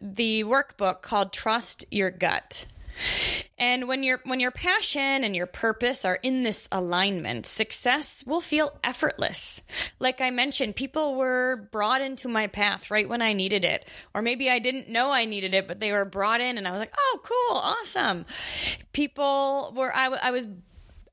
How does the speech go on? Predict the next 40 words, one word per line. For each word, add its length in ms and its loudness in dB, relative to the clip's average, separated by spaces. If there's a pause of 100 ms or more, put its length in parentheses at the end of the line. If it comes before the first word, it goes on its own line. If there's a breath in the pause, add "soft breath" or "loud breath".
(140)
I 180 2
was 200 -2
a 60 -2
gift 360 -2
to 160 -2
others 640 -2 (100)
because 300 0
God 300 -2
could 120 0
use 320 -2
me 140 2
because 320 -2
I 140 2
was 160 0
listening 640 2
to 220 0
that 260 4
still 480 0
small 360 0
voice 420 -2 (420 loud breath)
in 120 0
my 140 2
mind, 300 0
and 120 -2
my, 280 2
my 500 0 (240 loud breath)
passion 460 0
and 200 2
my 100 -4
purpose 640 -2 (260 loud breath)
were 160 0
aligned. 480 0
You're 60 0
kinda, 260 0
like, 240 0
in 420 0
the 220 -2
zone. 420 0
Things 380 -2
become 360 -2